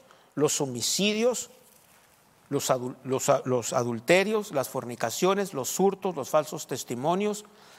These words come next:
las blasfemias. Estas cosas son las que contaminan al hombre, pero el comer con las manos sin lavar no contamina al hombre". Pero tú y yo nos lavamos las manos porque somos educados y no cochinos, porque aquí está hablando de una tradición que ellos tenían, ¿sí?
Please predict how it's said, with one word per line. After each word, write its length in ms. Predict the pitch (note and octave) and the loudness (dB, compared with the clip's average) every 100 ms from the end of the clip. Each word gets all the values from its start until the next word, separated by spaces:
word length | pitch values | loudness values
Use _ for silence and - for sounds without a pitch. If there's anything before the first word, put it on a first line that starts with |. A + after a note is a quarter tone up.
| - | -4
las 180 | D3 C3 | 0 0
blasfemias. 720 | C3 B2 - F3+ G3 G3+ F#3+ - - - - - | 0 -2 4 4 6 2 0 -6 -20 -20 -20 2
Estas 380 | G3 - G#3+ - | 2 6 4 8
cosas 360 | A3+ A3 F3 | 6 6 2
son 140 | - F3+ | 2 0
las 160 | F3 | 0
que 140 | E3 C#3 | 0 -2
contaminan 580 | C3+ B2 B2+ D3+ E3 | -2 0 0 0 0
al 180 | C3+ A#2+ | 0 2
hombre, 360 | F3 F3 A#2+ A#2 - _ _ _ _ | 0 0 -4 -6 -14 _ _ _ _
pero 160 | D#3+ D3+ | 2 2
el 80 | |
comer 300 | - C#3 D#3 | 0 0 0
con 120 | D#3+ D#3 | 2 0
las 140 | A#2+ | 2
manos 300 | C#3 D#3 D#3+ | 0 0 -2
sin 140 | C#3+ | -4
lavar 280 | B2+ B2 D#3 | 0 2 2
no 120 | C#3 | 0
contamina 520 | C3+ C#3+ C3 B2 C#3 B2+ | -6 -4 -4 -6 -4 -4
al 140 | A2+ | -2
hombre". 340 | D3+ E3 A#2 B2 - - _ _ _ | -4 -4 -6 -10 -20 -20 _ _ _
Pero 300 | D#3 B2+ B2 | 0 0 0
tú 140 | - D3 | -4 -2
y 60 | |
yo 100 | D3+ | 0
nos 120 | D3+ | 0
lavamos 320 | B2 B2 C#3 C#3+ | -2 -2 -2 -2
las 140 | G#2 | 0
manos 260 | B2+ D#3+ C3 | 0 0 -2
porque 180 | A#2 A2+ | -10 -8
somos 300 | C3+ C3+ C3+ | -8 -8 -8
educados 480 | A#2 A2 C#3 C3+ A#2 | -8 -2 -2 -2 -4
y 40 | |
no 120 | A2 | -12
cochinos, 580 | - A#2 - F#3 C3+ - - - - - | -12 -10 -6 -4 -6 -12 -20 -20 -20 -6
porque 160 | C#3+ | -2
aquí 120 | B2+ C#3 | 0 0
está 160 | - | 4
hablando 300 | C#3 C#3 C3 | 4 2 -2
de 80 | C3+ | -2
una 140 | C3+ | -2
tradición 480 | C3+ B2 A2+ - C#3+ | -2 -2 -2 -2 -2
que 100 | C3 | -2
ellos 160 | B2 B2 | -4 -6
tenían, 340 | A#2+ A#2 A#2+ - - - _ _ _ _ | -6 -6 -6 -10 -20 -20 _ _ _ _
¿sí? 260 | - B2+ | -4 -2